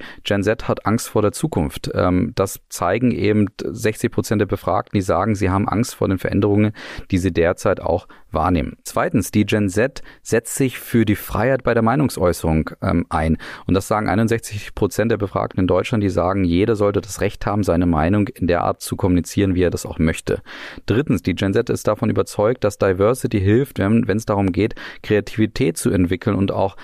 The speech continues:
äh, gewisse Themen voranzubringen, Ideen voranzubringen und diese auch umzusetzen. Und da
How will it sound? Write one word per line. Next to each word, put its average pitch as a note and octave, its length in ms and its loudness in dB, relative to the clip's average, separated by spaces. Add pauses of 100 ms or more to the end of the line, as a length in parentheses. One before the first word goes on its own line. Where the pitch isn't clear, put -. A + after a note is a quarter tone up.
(200)
äh, F#2+ 300 2
gewisse G2 300 0
Themen C3 320 0
voranzubringen, F2+ 640 0
Ideen G2+ 320 0
voranzubringen F#2 640 0
und F2+ 100 0
diese G2 220 0
auch F2+ 160 -4
umzusetzen. E2+ 680 0
Und E2 140 0
da G2 220 2